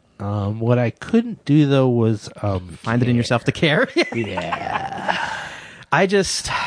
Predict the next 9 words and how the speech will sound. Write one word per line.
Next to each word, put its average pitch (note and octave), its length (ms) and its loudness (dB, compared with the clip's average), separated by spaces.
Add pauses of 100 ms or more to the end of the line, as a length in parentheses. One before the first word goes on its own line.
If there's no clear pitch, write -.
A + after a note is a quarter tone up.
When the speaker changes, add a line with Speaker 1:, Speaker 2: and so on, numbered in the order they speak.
(800)
Speaker 2:
it D3 140 4
just D#3 180 2
seemed D3 180 4
like C3+ 160 4
every A#2 280 2
day G#2+ 480 2
it F#2+ 120 -2
was G#2+ 160 -4
like, G2 360 -4